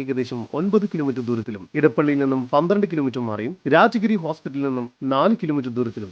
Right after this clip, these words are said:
പൂക്കാട്ടുപടി ടൗണിൽ നിന്നും ഒരു കിലോമീറ്റർ മാറി ബാവപ്പടിയിലായാണ് നിങ്ങൾ ഈ കാണുന്ന വീട് വിൽപ്പനയ്ക്കായുള്ളത്.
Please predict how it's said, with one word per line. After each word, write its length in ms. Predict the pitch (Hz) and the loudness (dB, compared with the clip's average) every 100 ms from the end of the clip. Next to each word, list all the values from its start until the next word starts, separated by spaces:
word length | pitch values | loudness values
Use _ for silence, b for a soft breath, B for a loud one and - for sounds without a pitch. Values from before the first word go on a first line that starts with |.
| - | 2
പൂക്കാട്ടുപടി 560 | 214 226 220 214 202 190 | 4 6 4 6 4 4
ടൗണിൽ 200 | 160 151 139 | 2 2 0
നിന്നും 160 | 135 123 165 | -2 0 2
ഒരു 100 | 220 180 | 4 2
കിലോമീറ്റർ 320 | 151 143 135 123 | -2 -2 -2 -2
മാറി 180 | 110 101 - 117 | -2 -8 -2 6
ബാവപ്പടിയിലായാണ് 800 | 160 220 180 147 135 123 110 98 147 | 6 6 4 4 2 0 -4 -6 -2
നിങ്ങൾ 200 | 151 175 | 0 0
ഈ 40 | 143 | 0
കാണുന്ന 260 | 131 120 110 - 120 | -2 -4 -6 -6 -2
വീട് 160 | 120 196 208 123 | -2 -2 -2 0
വിൽപ്പനയ്ക്കായുള്ളത്. 640 | 117 120 110 104 95 | 0 0 -2 -2 -4